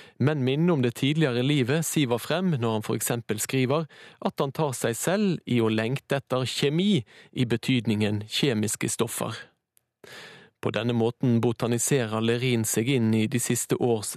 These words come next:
selvbiografiske skriving, men enda mer er denne naturlæren i kontakt med den økologiske trenden i samtidslitteraturen som vi så komme for fullt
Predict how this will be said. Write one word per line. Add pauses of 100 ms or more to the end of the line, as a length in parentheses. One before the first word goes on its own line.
selvbiografiske
skriving, (420)
men (100)
enda
mer (320)
er
denne
naturlæren (240)
i
kontakt
med
den
økologiske
trenden
i
samtidslitteraturen (240)
som
vi
så
komme
for
fullt